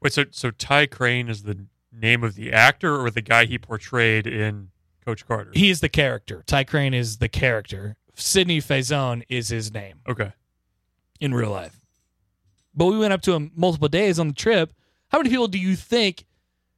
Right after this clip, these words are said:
Speaker 2: go up to him and say, "Hey, you, I know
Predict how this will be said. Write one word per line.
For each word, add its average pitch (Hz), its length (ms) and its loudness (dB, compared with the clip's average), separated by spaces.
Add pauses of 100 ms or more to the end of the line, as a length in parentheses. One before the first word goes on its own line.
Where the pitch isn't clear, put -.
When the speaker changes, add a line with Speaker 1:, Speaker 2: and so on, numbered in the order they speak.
(340)
Speaker 2:
go 185 220 4
up 240 180 0
to 170 120 0
him 156 240 0
and 156 100 -4
say, 151 200 0
"Hey, 220 160 0
you, 175 260 -4
I 170 120 4
know 175 420 2